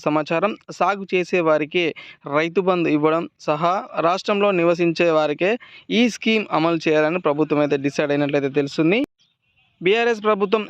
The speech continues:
ఎలాంటి నిబంధనలు లేకుండా రైతు బంధు పథకం అమలు చేసింది. దీంతో సాగు చేయని భూములకు సైతం ఆర్థిక సాయం అందింది.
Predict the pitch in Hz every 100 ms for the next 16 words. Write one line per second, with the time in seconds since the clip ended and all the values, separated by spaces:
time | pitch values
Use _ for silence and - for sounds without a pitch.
0 | 165 180 220 220 196 180 185 185 185 170
1 | 160 170 170 151 156 165 175 165 165 160
2 | 160 143 147 147 156 147 175 214 180 180
3 | 160 185 151 - - - 170 170 196 185
4 | - 165 185 190 165 170 170 156 147 151
5 | 160 156 139 143 151 156 156 147 139 143
6 | 156